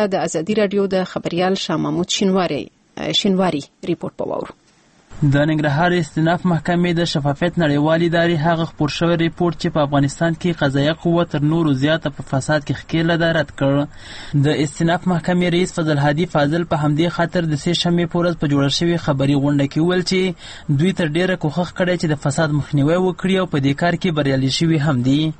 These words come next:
Speaker 2: نوموړي وویل چې په محکمو کې به ځینې مشکلات وي، ولې تر دې کچې چې په خپور شوي ریپورت کې ویل شوي، دوی په کلکه ردوي. فضل هادي فاضل وایي، له دې وړاندې هر هغه قاضي چې خلکو یې په اړه شکایت کړی او یا هم دوی خپله پرې پوه شوي چې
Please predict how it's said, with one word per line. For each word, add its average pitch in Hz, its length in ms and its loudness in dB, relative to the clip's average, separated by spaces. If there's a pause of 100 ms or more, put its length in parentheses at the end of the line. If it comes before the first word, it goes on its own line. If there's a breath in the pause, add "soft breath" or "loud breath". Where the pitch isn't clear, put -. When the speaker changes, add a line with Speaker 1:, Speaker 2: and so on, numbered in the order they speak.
(200)
Speaker 2:
نوموړي 165 520 2
وویل 185 280 2
چې 190 200 0
په 175 140 2
محکمو 160 400 0
کې 190 180 -2
به 156 160 0
ځینې 180 240 2
مشکلات 165 460 0
وي، 190 100 2
ولې 180 320 0
تر 151 160 0
دې 170 200 2
کچې 185 280 0
چې 170 140 0
په - 100 0
خپور 147 260 0
شوي 175 220 0
ریپورت 165 380 0
کې 151 100 2
ویل 139 220 2
شوي، 190 260 0 (420 loud breath)
دوی 147 200 2 (100)
په 165 40 -2 (100)
کلکه 175 280 0
ردوي. 135 400 2 (520 loud breath)
فضل 156 280 2
هادي 156 280 0
فاضل 165 320 0
وایي، 180 280 2
له 180 140 0
دې 165 180 0
وړاندې 175 400 2
هر 175 120 2 (100)
هغه 170 260 0
قاضي 156 300 0
چې 180 300 -2
خلکو 180 240 0
یې 180 180 0
په 147 100 2
اړه 165 200 2
شکایت 147 440 0
کړی 185 240 2
او 151 140 2
یا 170 180 2
هم 170 240 2
دوی 175 180 0
خپله 180 280 0
پرې 139 180 0
پوه 139 220 0
شوي 196 240 2 (440 loud breath)
چې - 60 -2